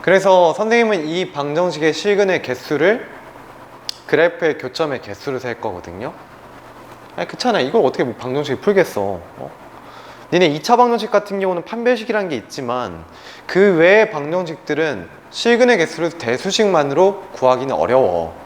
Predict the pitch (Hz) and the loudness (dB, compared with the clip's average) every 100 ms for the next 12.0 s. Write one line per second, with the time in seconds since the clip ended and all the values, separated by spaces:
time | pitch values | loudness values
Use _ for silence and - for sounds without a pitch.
0 | - - - - 165 196 190 180 175 - | -20 -20 -8 -2 0 2 4 4 2 0
1 | - 139 170 170 170 151 120 123 120 202 | -4 2 2 2 -2 -2 -2 -2 2 0
2 | - - - - 151 151 196 190 143 131 | 0 -10 -20 -8 -4 2 2 2 -2 -8
3 | 170 156 151 147 135 117 92 - - - | -4 -6 -4 -6 -4 -6 -8 -12 -20 -16
4 | - 156 147 117 170 - - - - - | -4 2 2 2 0 -4 -18 -20 -20 -6
5 | - 220 226 202 139 - 139 107 104 - | 2 4 4 2 -2 -4 -6 -6 -6 -2
6 | 139 - 104 87 - 135 175 - - - | -2 -4 -14 -14 -8 -6 -6 -8 -20 -20
7 | - - - - - - - - - - | -20 -20 -20 -20 -20 -20 -16 -16 -16 -20
8 | - - - - 170 190 202 208 143 - | -20 -20 -8 2 4 4 6 6 4 -2
9 | - - 175 170 247 233 240 - 180 180 | -10 -2 2 2 2 2 0 0 -2 -2
10 | 185 160 127 131 165 - - - - - | 0 0 2 -2 -2 -8 -20 -20 -16 -4
11 | 143 123 113 165 170 151 143 170 120 | 2 2 2 0 -2 -4 -4 -6 -6